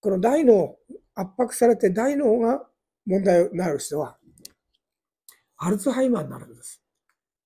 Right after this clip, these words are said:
ですから、免疫力の弱い人といっても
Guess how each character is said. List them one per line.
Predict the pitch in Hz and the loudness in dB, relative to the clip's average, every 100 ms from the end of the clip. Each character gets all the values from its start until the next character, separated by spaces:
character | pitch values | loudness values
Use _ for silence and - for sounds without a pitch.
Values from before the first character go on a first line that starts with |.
| _ - | _ -8
で | |
す | 190 | -4
か | 196 | -2
ら、 | 185 180 _ _ _ _ _ _ - | -2 -4 _ _ _ _ _ _ -2
免 | 202 247 254 | 4 6 4
疫 | 220 | 4
力 | 240 220 | 2 2
の | 180 | 0
弱 | 170 180 160 | 0 0 -2
い | |
人 | - - _ _ _ - | -8 -20 _ _ _ 2
と | 277 | 2
い | |
っ | 247 | 2
て | - 254 | 2 0
も | 156 - | 0 -8